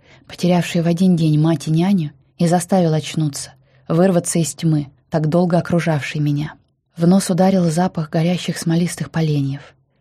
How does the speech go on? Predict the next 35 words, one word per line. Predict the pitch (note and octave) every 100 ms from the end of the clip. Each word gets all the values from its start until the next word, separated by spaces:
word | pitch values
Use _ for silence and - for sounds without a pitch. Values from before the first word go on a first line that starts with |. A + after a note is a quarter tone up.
| _ -
такой | E3 - G3+
же, | F3
как | - -
у | F3
нас | F3+ -
на | F#3
даче, | E3+ D3+ - - _ _
когда | - D#3 D#3
папа | F3 E3+
разжигал | E3 D#3 D#3+ E3 D#3+
камин | - E3 E3+
в | E3
сырую | D#3+ D#3+ D#3
погоду, | D#3+ D3+ - - - _ _ -
а | D#3+
ещё | C#3+ G#3
восковых | F3+ - E3+ F3 -
свечей | F3 F3 - D#3 D#3 - _ -
и | D#3
застарелого | D3+ - D#3 E3 D#3+ D#3
пота. | - C#3+ C3+ - _ _ _ -
Не | F3
в | E3+
силах | - G#3+ F#3
открыть | F3 - G3+ F3+
глаза, | F3 E3+ F3 G#3
прислушиваясь | G#3 F3 - G3 F#3 F3 E3 -
к |
своим | - F3 F#3+ E3+
ощущениям, | - E3 - G#3+ G#3+ E3+ D3+ _ _ _ -
неимоверная | F3+ F#3+ G3 G#3 G3+ F3 E3
слабость | - G3+ F3 -
охватила | D#3+ E3 D#3 F#3 E3+
всё | - F#3
тело, | - E3+ D3 C3+